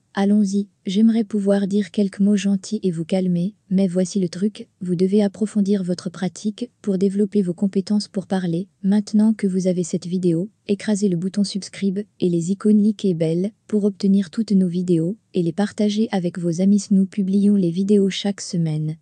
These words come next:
Consultez notre site web pour vous inscrire à nos programmes. Dans la description, vous avez le lien.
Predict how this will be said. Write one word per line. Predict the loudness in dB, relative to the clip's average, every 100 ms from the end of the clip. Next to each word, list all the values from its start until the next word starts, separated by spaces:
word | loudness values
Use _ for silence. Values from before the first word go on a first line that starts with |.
| _ -4
Consultez | -4 -2 -6 -2 0
notre | 0 -2 -8
site | -8 -10 -2
web | 0 0 -2
pour | -2 -2
vous | -2 0 0
inscrire | -2 -4 -2 0 0
à |
nos | -2
programmes. | -2 -6 -4 -4 -4 -6 -12 _ _ _
Dans | -4 0
la | 0
description, | -2 -4 -6 -6 -2 0 2
vous | 2
avez | 0 0
le | -2
lien. | -2 -2 -4